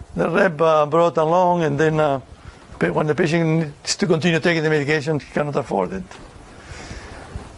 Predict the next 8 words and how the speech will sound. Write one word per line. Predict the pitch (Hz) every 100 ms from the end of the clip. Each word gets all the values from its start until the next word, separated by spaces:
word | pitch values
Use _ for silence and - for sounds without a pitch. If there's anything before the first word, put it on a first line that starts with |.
| -
Um, | - 165 156 151 139 117 -
gerd, | 147 175 170 170 139 - - - - - -
very | 165 160
important, | 156 120 139 139 143 131
that | 131
can | 131 131
trigger | 110 147 135 131
the | 120 127 120